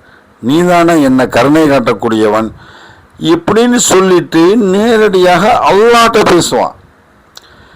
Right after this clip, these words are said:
அல்லாஹ்விடம் பேசுவதற்காக தான் திக்ரு செய்யணும். காலம் பூரா திக்ரு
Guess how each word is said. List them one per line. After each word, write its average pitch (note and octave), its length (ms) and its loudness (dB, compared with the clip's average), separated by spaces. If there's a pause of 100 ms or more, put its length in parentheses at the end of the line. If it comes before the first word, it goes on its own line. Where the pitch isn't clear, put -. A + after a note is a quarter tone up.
(760)
அல்லாஹ்விடம் C#3+ 920 0 (200)
பேசுவதற்காக D3 1200 0
தான் G3+ 360 2
திக்ரு F#3+ 360 0
செய்யணும். C#3+ 380 0 (1200)
காலம் E3 440 0
பூரா G3+ 540 2
திக்ரு F#3+ 360 0